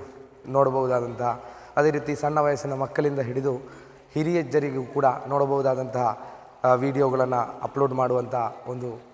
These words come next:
ಪದ್ಧತಿಯನ್ನ ಮಾಡಿದ್ದೇವೆ. ಅದೇ ರೀತಿ ನಮ್ಮ ಚಾನೆಲ್ನಲ್ಲಿ, ಆ, travel vlog ಇರ್ಬೋದು, fooding, food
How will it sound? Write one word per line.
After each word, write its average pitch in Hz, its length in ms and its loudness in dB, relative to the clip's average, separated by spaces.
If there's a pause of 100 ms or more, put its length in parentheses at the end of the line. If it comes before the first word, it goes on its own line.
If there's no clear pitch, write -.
(220)
ಪದ್ಧತಿಯನ್ನ 139 460 0
ಮಾಡಿದ್ದೇವೆ. 117 580 -6 (840)
ಅದೇ 160 140 0
ರೀತಿ 170 580 -2
ನಮ್ಮ 160 240 0
ಚಾನೆಲ್ನಲ್ಲಿ, 156 640 2
ಆ, - 760 -4
travel 139 440 4
vlog 143 360 2
ಇರ್ಬೋದು, 131 400 -2 (380)
fooding, 151 480 -4 (280)
food 135 240 -4